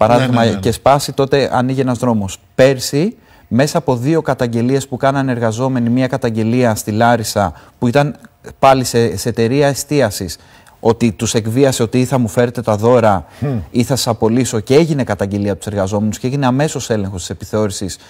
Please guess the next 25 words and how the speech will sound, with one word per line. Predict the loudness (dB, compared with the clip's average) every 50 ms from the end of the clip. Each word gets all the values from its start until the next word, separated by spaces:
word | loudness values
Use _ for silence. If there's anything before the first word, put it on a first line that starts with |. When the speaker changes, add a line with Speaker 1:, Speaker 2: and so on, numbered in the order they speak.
| -20 -20 -10 -6
Speaker 1:
Ο | -4 -4
συγκεκριμένος | -2 -2 -2 -2 -2 0 0 0 0 -2 -4
εργοδότης | -6 -4 -4 -4 -4 -4 -6 -6 -6
και | -2 0 0
επαναπροσέλαβε | 2 2 0 0 0 -2 -4 -4 -2 -2 -2 -2 -2 -4 -6
τους | -8 -8
εργαζόμενους | -6 -4 -4 -2 -2 -2 -4 -4 -4 -6
και | -6
πλήρωσε | -4 -2 -2 -4 -4 -4
κανονικά | -4 -4 -4 -2 -2 -2 -2
τα | -2 -2
δώρα. | -2 0 0 0 0 -2 -4 -6 -10 -20 -20 -20 -20 _
Και | -4 -2
η | -2
δεύτερη | 0 -2 -2 -4 -4 -4
καταγγελία | -4 -2 -2 -2 -2 -2 -2 -2
που | -2 -4
είχε | -6 -6
γίνει | -6 -6 -6 -6 -6
στο | -4 -2 0
Ναύπλιο, | 2 2 2 2 0 -2 -2 -2 -2 -2
που | 0 0 -2
ήρθε | 0 0 0
εργαζόμενος, | 0 2 2 0 0 0 -2 0 0 -2 -2 -2 -2
είπε, | -4 -2 0 0 0 0 -2